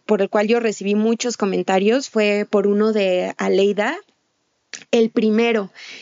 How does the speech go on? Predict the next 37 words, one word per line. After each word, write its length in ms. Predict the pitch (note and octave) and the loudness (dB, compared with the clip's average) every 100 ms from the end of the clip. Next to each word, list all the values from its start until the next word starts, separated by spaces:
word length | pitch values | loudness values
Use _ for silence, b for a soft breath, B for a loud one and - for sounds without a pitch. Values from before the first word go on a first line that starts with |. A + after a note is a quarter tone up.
| B | B
esta 240 | - A#3 C4 | -2 0 0
historia 440 | A3 A#3+ A3+ A#3 | 0 0 2 0
donde 260 | A#3 G#3+ G3 | 0 0 -2
nos 220 | G3 - | -4 -4
cuenta, 540 | G3+ G#3 G#3 A3 A#3 - | 0 0 0 0 0 -2
pues, 180 | G3 - | -8 -4
prácticamente 880 | G3 F#3 C4 A#3 G3 F#3+ G3+ G#3+ | -4 0 0 0 0 0 2 0
esta 320 | G3+ - G#3+ G3+ | 0 0 0 0
odisea 760 | F#3+ F#3 - G3 F#3+ G3 G3 | 0 -4 -2 0 0 0 -2
de 280 | F3 F3+ F3+ | 0 0 2
un 240 | G3 A3 | 2 2
hijo 380 | C4+ C4 B3+ C#4 | 0 0 -2 -2
que 100 | A3+ | -6
está 380 | F#3 G3+ G3+ G3+ G#3 | -6 -4 -2 -2 0
intentando 680 | G#3 F#3+ F#3 G3+ G3+ G#3+ | 0 0 -2 0 2 2
que 120 | A3 G3 | 0 -4
su 120 | F#3+ | -4
madre 400 | F#3+ F#3+ F#3+ G#3 | -2 0 0 -2
tenga 360 | G3 F#3+ F#3+ | -2 -2 0
una 280 | F#3 F#3+ F#3+ | 0 0 0
muerte 440 | F#3 F#3+ - F#3 E3+ | 0 -4 0 0 2
digna 540 | A#3+ D#4 A#3+ G3 G#3 | 2 2 0 0 -4
y 120 | G#3 F#3 | -6 -8
sin 180 | G3 | -6
dolor, 400 | F3+ F3+ G#3 G3 F3+ | -2 2 2 0 -2
¿no? 180 | F#3 B3+ | -2 0
La 140 | G#3 | 0
mamá 420 | F#3+ F#3+ F#3+ G3+ | -2 -2 -2 0
en 120 | G3 | 0
etapa 340 | F#3 F#3+ - F#3+ | -2 -4 -4 -2
terminal, 640 | F#3 F3+ F3+ G3+ A3+ B3 | -2 0 2 2 2 -2
con 220 | A3 F#3 | -2 -6
cáncer, 520 | F3 A3 A#3 A3+ B3 B3+ B B B - | -2 0 0 0 -4 -4 B B B -2
con 180 | G#3 | 2
unos 260 | G#3 G#3+ G#3 | 2 2 2
dolores 580 | G3 F#3+ G3 G3+ G3+ - | 2 2 2 0 -2 -4
espantosísimos, 1080 | F#3+ - F#3 F#3 F#3+ C4+ C#4+ C4+ C#4 F4 - | -10 -6 -4 -4 -4 -4 -2 0 2 0 -4